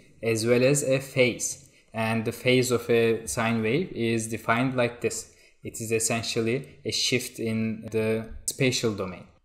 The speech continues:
And when we compute the frequency, uh, domain representation of images, that's why we will get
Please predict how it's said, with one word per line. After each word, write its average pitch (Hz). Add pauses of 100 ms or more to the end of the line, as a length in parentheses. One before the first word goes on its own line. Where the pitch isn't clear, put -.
(140)
And 120
when 117
we 120
compute 123
the 120
frequency, 120
uh, -
domain 113
representation 113
of 107
images, 117 (320)
that's 117
why 117
we 117
will 113
get 117